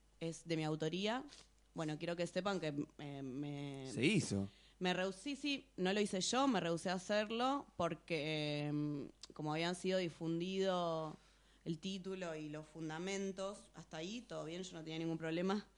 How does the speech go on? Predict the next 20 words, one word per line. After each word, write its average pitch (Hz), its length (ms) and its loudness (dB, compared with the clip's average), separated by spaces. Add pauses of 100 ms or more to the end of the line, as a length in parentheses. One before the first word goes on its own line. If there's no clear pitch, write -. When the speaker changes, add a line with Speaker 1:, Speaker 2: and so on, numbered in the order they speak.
(260)
Speaker 1:
El 185 60 -4
único 202 180 2
problema 170 300 4
es 196 80 -2
que - 80 -4
la 170 100 2
municipalidad 170 600 0
se 196 100 -4
tomó 175 200 0
el 180 40 2
atrevimiento 180 1000 2 (120)
en 147 380 -2
la 147 160 -4
parte 147 220 -4
de 156 60 0
audiovisual 160 840 0
de 170 80 -4
generar 156 340 -4
un 170 100 2
afiche, 202 600 -4